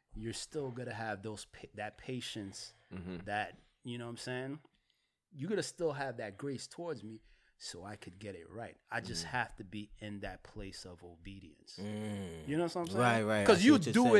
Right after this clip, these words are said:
Speaker 1: it when I was in the place of
Speaker 3: Of the, <laughs> right.
Speaker 1: disobedience,
Speaker 3: Disobedience, right.
Speaker 1: wrath, and da, da, da. So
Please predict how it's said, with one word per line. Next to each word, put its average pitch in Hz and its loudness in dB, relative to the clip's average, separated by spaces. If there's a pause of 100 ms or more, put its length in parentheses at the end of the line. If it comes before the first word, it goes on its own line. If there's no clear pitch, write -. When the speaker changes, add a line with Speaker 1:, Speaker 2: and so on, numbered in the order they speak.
Speaker 1:
it - -12 (260)
when 147 2
I 180 6
was 160 6
in 160 2
the 147 0
place 156 0
of 131 2
Speaker 3:
Of 117 4
the, 120 4
<laughs> 123 6
right. 147 12 (100)
Speaker 1:
disobedience, 190 12
Speaker 3:
Disobedience, 131 10
right. 127 10
Speaker 1:
wrath, 151 8
and 151 0
da, 156 2
da, 147 2
da. 175 2
So 139 -2